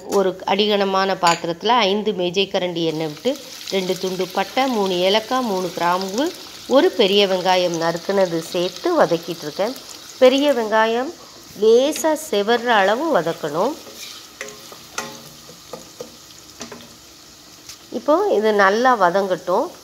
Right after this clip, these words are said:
நான் ஒரு மேஜை கரண்டி குவியலா இஞ்சி பூண்டு பேஸ்ட் வச்சுருக்கேன். இஞ்சி பூண்டு பேஸ்ட்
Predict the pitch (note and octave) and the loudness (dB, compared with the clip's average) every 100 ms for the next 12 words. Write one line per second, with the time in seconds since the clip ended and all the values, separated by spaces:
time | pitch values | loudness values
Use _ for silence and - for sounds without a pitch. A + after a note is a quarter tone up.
0 | - - A3+ A3 G#3+ C4 D#4+ C#4 A#3+ B3+ | -20 -4 2 4 6 6 6 2 0 -2
1 | B3 A#3 B3 A#3 - G#3+ A#3+ A#3+ B3 G3+ | 0 0 -2 -6 -8 -2 0 4 2 2
2 | G3+ A3 A#3+ A3+ G#3+ G3 G3 - F3+ E3+ | -2 -2 -2 -2 -2 -2 -2 -4 -6 -6
3 | - D#3 - G#3 D#4 - - - A3+ A#3 | -6 -6 0 0 0 -8 -20 -6 -2 -2
4 | B3+ C4 B3+ B3 A#3 A#3+ | 0 2 2 2 2 0